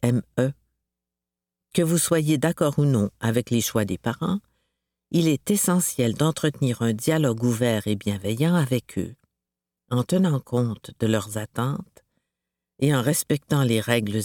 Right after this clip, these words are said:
établies, vous évitez ainsi les malentendus et les frictions. Six,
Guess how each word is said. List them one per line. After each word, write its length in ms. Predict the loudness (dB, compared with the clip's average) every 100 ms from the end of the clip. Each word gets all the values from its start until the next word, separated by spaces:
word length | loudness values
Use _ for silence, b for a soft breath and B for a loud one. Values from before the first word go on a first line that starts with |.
| -4
établies, 560 | -2 -2 -2 -2 -2 -6 _ _ _ _ _ _
vous 260 | -2 0 2
évitez 480 | 0 0 0 0 2
ainsi 320 | 0 -2 0
les 160 | 2
malentendus 840 | 2 0 -2 -4 -4 -6 -6 -10 -12 -18 _ _ _
et 80 | 0
les 140 | 0
frictions. 680 | -2 -4 -6 -4 -8 -8 -10 -16 _ _ _ _ _ _ _ _ _ _ _ _ _ _ -10
Six, 480 | -4 -2 -4 -10